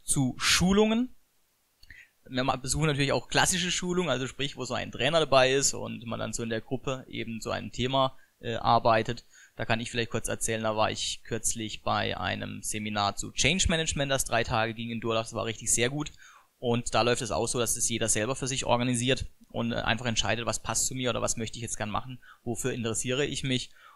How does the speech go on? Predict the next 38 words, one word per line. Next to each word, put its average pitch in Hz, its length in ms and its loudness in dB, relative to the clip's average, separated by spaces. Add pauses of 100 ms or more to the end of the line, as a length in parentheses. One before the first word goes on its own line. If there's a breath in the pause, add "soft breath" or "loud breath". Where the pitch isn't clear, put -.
(120 loud breath)
Und 110 300 -6
da 107 60 0
haben 113 100 0
wir 110 40 2
auch 113 100 -2
kein 120 300 2
fixes - 380 -2
Budget, 147 540 4 (720)
weil 117 300 4
es 113 120 2
funktioniert 131 400 -2
einfach 123 240 -2
so, 120 280 -2
ja. 117 420 -4
Ähm, 117 400 -6
das 131 120 -8
heißt, 113 240 -2
jeder 117 220 0
hat 123 80 -2
da 120 60 2
ein 107 80 -2
Auge 139 240 0
drauf 139 360 2 (300 soft breath)
und 117 140 -12
dann 110 120 -4
brauchen 107 280 -2
wir 117 60 2
da 113 60 4
auch 107 120 2
gar 107 120 -2
kein 113 140 -6
fixes - 300 -8
Budget 147 380 2
oder 113 280 0
irgendwelche 113 420 -2
lange, 110 280 0
äh, 98 680 -10
Genehmigungsprozesse. 113 1120 -2